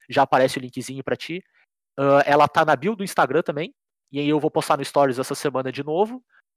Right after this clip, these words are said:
Cara, posta teu feedback lá pra nós, ele é bem importante pra gente definir os próximos passos aí do, do cast. A gente vai deixar a survey aberta mais ou menos um mês aí. Então a gente lançou ela semana passada, vamos lá,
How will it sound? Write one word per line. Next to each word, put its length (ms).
Cara, 260
posta 240
teu 120
feedback 440
lá 100
pra 120
nós, 240
ele 120
é 20
bem 160
importante 480
pra 120
gente 260
definir 300
os 100
próximos 400
passos 420
aí 120
do, 320
do 120
cast. 380
A 20
gente 140
vai 100
deixar 200
a 20
survey 260
aberta 300
mais 180
ou 60
menos 300
um 120
mês 320
aí. 240
Então 100
a 40
gente 100
lançou 220
ela 80
semana 300
passada, 480
vamos 220
lá, 100